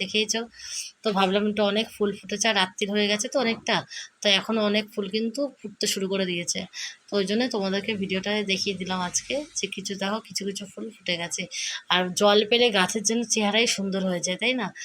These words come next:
আমার কিন্তু ভিজে ভিজে গাছ দেখতে কিন্তু খুব ভালো লাগে। তো দেখো গাছগুলো কি সুন্দর একদম চকচক চকচক করছে। আর এই দেখো সারা গাছে ফুল ফুটে গেছে, এগুলো কিন্তু কালকের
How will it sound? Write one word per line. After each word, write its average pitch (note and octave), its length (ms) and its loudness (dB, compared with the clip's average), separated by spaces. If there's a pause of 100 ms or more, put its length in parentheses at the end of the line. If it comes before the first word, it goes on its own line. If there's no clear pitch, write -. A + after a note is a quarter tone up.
(260)
আমার G#3+ 220 6
কিন্তু G#3 260 2
ভিজে G3+ 260 2
ভিজে G3 220 2
গাছ G3 240 0
দেখতে F#3+ 340 -4
কিন্তু F#3+ 300 -2
খুব A#3 140 -4
ভালো F3+ 160 -2
লাগে। D#3+ 260 -6 (600)
তো A3 80 -2
দেখো G#3+ 280 4
গাছগুলো G3+ 400 2
কি A3 120 -8
সুন্দর A3+ 280 2
একদম G#3+ 200 2
চকচক A3 420 -2
চকচক G#3 280 -4
করছে। - 320 -2
আর A#3 80 4
এই G3+ 60 4
দেখো G3 260 0
সারা G#3+ 440 6
গাছে F#3+ 440 4
ফুল A#3 260 0
ফুটে A3+ 220 0
গেছে, A#3 220 2
এগুলো G#3+ 180 4
কিন্তু B3 260 0
কালকের A3+ 380 0